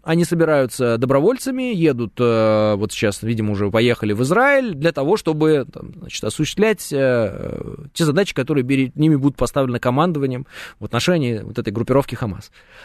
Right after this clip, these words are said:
И я смотрю, что собирают эти люди, находясь, по-моему, в Калифорнии. Ну, в общем, один из, э, каких-то теплых штатов американских. Они собирают зубную пасту,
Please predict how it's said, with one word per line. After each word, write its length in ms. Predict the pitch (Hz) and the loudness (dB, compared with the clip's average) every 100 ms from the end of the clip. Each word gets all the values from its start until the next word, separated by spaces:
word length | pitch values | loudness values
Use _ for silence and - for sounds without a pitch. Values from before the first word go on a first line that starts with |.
| - - _ _ - | -18 -18 _ _ 0
И 40 | 156 | 2
я 120 | 262 | 4
смотрю, 320 | 254 254 311 | 2 0 0
что 180 | - 262 | 2 2
собирают 460 | 240 214 226 226 | 2 2 2 2
эти 160 | 196 196 | 0 0
люди, 320 | 202 160 127 127 | 0 2 0 2
находясь, 420 | 156 165 190 220 | 0 2 0 0
по-моему, 460 | - 135 151 175 | -4 -8 -2 0
в 40 | 233 | 0
Калифорнии. 640 | 214 220 233 135 98 - - _ _ _ _ _ _ _ - | -2 0 -2 -2 -4 -12 -20 _ _ _ _ _ _ _ -2
Ну, 100 | 185 | 2
в 20 | |
общем, 200 | 220 180 | 2 0
один 340 | 156 160 202 175 | -2 0 0 0
из, 220 | 143 135 | 0 2
э, 160 | 139 123 | 2 0
каких-то 280 | - 160 | -2 -4
теплых 280 | 127 165 123 | 0 -2 -2
штатов 340 | - 180 - 117 | -4 -2 -2 -6
американских. 680 | 110 110 110 95 - - - - - | -4 -4 -4 -8 -10 -18 -20 -20 -8
Они 140 | - 247 | -2 -2
собирают 400 | 214 208 151 139 | 0 2 2 0
зубную 280 | 240 349 359 | 0 2 2
пасту, 640 | 311 277 240 240 240 | 2 2 0 -4 -8